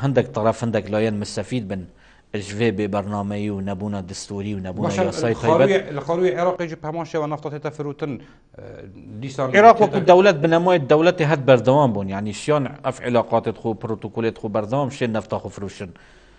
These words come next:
Speaker 1: Ew jî el, el bin çavdêriya Amerîka û wekû em şên bêjin, Amerîka piştevaniya, Amerîka heta vê gavê jî piştevaniya hikûmeta Iraqê dike bi diristî. Çunki Amerîka dibînî teker, e, ev zêderawî siyaseta dahata kirin di navbera herêma û,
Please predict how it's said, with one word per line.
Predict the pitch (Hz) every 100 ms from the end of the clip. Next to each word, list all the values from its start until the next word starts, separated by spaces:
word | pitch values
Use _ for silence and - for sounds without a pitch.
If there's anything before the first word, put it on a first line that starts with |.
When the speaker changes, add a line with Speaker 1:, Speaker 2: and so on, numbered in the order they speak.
| - 117
Speaker 1:
Ew | 120
jî | 107 117 117
el, | 107 107 107
el | 104 104 104
bin | 113
çavdêriya | 98 110 95 107 110
Amerîka | 104 117 147 151
û | 151 139 92
wekû | 98 110
em |
şên | 104 113 104
bêjin, | 98 107 104 101
Amerîka | 135 185 -
piştevaniya, | 120 - 101 101 98 98 92 - _ _ _
Amerîka | 113 110 104 117
heta | - 113 180
vê | 180 156
gavê | 143 135
jî | 139
piştevaniya | - - 113 110 110
hikûmeta | - 101 104 104
Iraqê | 101 98 - 92
dike | 92
bi | 87 87
diristî. | 90 - 90 - - - _
Çunki | - 113 123
Amerîka | 170 170 151 110
dibînî | 120 117
teker, | 120 107 117 107
e, | 107 104 104 101 98 - - - _ _
ev | 165
zêderawî | 165 120 135 123 117 117 131 120 87
siyaseta | - 113 104 147 - 110 101
dahata | 104 123 -
kirin | 107 104 101
di | 95
navbera | 104 98 110 101
herêma | 107 120 107
û, | 95 92